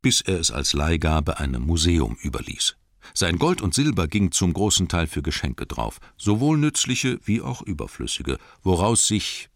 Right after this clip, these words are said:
bis zu einem gewissen Grad jedenfalls die Zuneigung seiner Neffen und Nichten erklärte. Seinen Zauberring hielt er geflissentlich geheim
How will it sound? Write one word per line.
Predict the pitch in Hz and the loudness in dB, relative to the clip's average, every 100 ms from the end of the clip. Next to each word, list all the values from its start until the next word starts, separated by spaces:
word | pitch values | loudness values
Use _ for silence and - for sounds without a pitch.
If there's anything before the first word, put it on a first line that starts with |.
| - | 0
bis | 107 - | 2 2
zu | - 85 | -2 -4
einem | 80 73 | -2 -2
gewissen | 73 80 - 69 | 0 0 0 -2
Grad | 69 71 98 - | -4 -2 0 -2
jedenfalls | 82 98 101 - 107 113 - - | -4 -2 -2 -4 -6 -2 -4 -4
die | 110 | -8
Zuneigung | - - 104 85 76 69 73 69 | -6 -2 2 2 2 0 0 -2
seiner | 69 67 | -2 -2
Neffen | 65 69 - 67 | -2 -2 -4 -6
und | 65 - | -6 -4
Nichten | 78 - - 64 - | -2 -4 -8 -8 -8
erklärte. | - - - - - - _ _ _ _ _ _ _ _ _ _ _ | -8 -10 -14 -14 -20 -20 _ _ _ _ _ _ _ _ _ _ _
Seinen | 76 71 65 50 | -6 -4 -4 -4
Zauberring | - 104 123 82 58 53 - - _ _ _ _ _ | -4 -4 -4 -6 -6 -12 -12 -20 _ _ _ _ _
hielt | 85 71 - | -4 -4 -4
er | |
geflissentlich | 71 - 65 - 69 73 - | -6 -4 -4 -4 -4 -6 -6
geheim | 71 - 58 53 | -8 -6 -8 -8